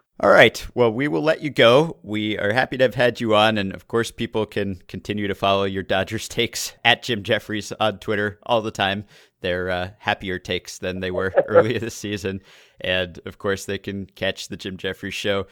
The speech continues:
on Comedy Central on Tuesdays at ten thirty Eastern, and the Netflix special, which I won't tell anyone how to pronounce, but it's either This Is Me Now or This Is Me Now. Either way, you look up the same words.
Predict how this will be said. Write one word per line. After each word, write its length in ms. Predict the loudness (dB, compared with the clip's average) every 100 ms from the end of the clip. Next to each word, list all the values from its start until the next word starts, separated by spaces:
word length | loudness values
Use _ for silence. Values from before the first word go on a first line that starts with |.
| _
on 160 | -4 0
Comedy 300 | 0 0 -2
Central 500 | -2 -2 0 0 -2
on 280 | -4 -2 -4
Tuesdays 580 | -6 -8 -2 0 0 0
at 260 | -4 _ -6
ten 180 | -6
thirty 260 | -4 -4 -4 -6
Eastern, 380 | -8 -4 -4 -4
and 220 | -4 -6
the 60 | -6
Netflix 420 | -6 -4 -4 -4
special, 500 | 0 0 2 2 2
which 300 | 0 -4 -10 -6
I 80 | -6
won't 260 | -6 -10
tell 220 | -2 -2 0
anyone 360 | -4 -2 -4
how 240 | 0 0 0
to 200 | -6 -8
pronounce, 500 | -6 -2 -2 -4 -10
but 300 | -4 -4 -4 -18
it's 200 | -14 -10
either 200 | -4 -4
This 220 | -4 -8
Is 120 | -8
Me 120 | -4 4
Now 360 | 6 6 2 _ -10
or 240 | -8 -8 _
This 180 | -14 -12
Is 100 | -10
Me 120 | -6 0
Now. 300 | 4 2 0 _
Either 220 | -6 -2 2
way, 320 | 4 2 -2 _
you 160 | -10 -6
look 180 | -4 -6
up 120 | -8
the 80 | -10
same 240 | -8 -8
words. 400 | -6 -8 -8